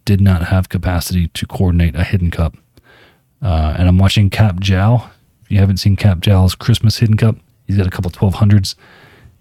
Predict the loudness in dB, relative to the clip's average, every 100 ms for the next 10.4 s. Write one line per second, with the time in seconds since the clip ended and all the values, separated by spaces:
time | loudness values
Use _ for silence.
0 | _ -6 -2 0 0 0 0 2 2 2
1 | 2 2 2 2 2 4 2 -2 -16 -4
2 | 0 2 0 0 -2 -2 -2 -2 -2 -2
3 | -4 -6 -2 0 0 -2 -4 -4 0 0
4 | 0 -4 _ -20 -20 -20 _ _ -4 -4
5 | -2 -2 -2 0 0 2 0 0 0 0
6 | 0 0 2 2 0 -8 _ _ -8 -8
7 | -12 -6 -4 -2 -4 -4 -2 -2 -2 0
8 | -2 0 0 2 0 -6 _ -20 _ -10
9 | -2 2 4 2 0 -12 _ -8 -4 -4
10 | -4 -4 -2 -6